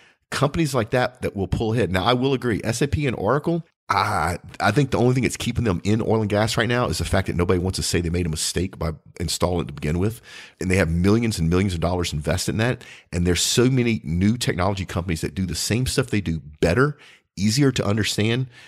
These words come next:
The user interfaces are better. So it's, it's gonna be interesting. This is a good question because I think it's really a cultural question. The truth is, most of the smaller tech companies,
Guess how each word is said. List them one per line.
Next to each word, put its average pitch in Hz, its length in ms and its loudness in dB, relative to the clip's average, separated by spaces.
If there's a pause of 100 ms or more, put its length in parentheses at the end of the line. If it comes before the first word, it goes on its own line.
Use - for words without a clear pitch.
The 82 80 -2
user 95 280 0
interfaces 123 600 0
are 110 40 -4
better. 117 340 -4 (340)
So 113 340 4 (280)
it's, - 140 -6
it's - 160 -2
gonna 143 80 -2
be 123 100 4
interesting. 151 320 2
This 151 160 0
is 202 100 2
a 110 140 0
good 143 260 2
question 151 400 0
because 107 180 -2
I 143 40 2
think 165 160 -4
it's - 140 -4
really 127 180 0
a 90 60 0
cultural - 640 -4
question. 90 520 -2 (480)
The 95 120 2
truth 208 340 2
is, 98 220 2 (240)
most 117 400 0
of 92 320 -2
the 87 260 0 (380)
smaller 123 500 2
tech - 320 -4
companies, 87 520 -4